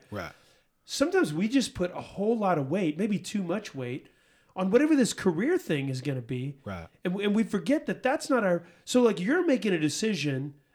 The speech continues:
Speaker 2: about your career when you're living in Andrews, Texas.
Speaker 1: Mm-hmm.
Speaker 2: And, uh, but what, what comes out is, you know, what comes out is, "No, no, look, you know, my, my priority is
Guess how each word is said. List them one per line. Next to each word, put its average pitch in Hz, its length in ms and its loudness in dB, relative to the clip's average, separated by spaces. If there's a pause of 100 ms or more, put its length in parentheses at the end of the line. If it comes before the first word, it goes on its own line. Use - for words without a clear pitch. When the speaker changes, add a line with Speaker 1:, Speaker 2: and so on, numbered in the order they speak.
Speaker 2:
about 175 320 2
your 165 100 6
career 156 580 2
when 143 200 -2
you're 147 120 4
living 156 220 2
in 139 100 -2
Andrews, 143 380 -2
Texas. 131 460 -8 (120)
Speaker 1:
Mm-hmm. 127 260 -2 (280)
Speaker 2:
And, 170 460 2
uh, 156 240 0 (260)
but 196 140 6
what, 214 240 0
what 190 240 0
comes 175 300 -2
out 208 500 0 (160)
is, 160 360 2 (180)
you 180 100 -2
know, 175 60 4
what 185 200 0
comes 175 220 -2
out 208 260 -2
is, 156 340 0 (840)
"No, 233 220 6
no, 190 100 4
look, 180 540 -4
you 190 140 -6
know, 165 80 0
my, 190 220 -4
my 156 220 -8
priority 185 640 0
is 147 520 -2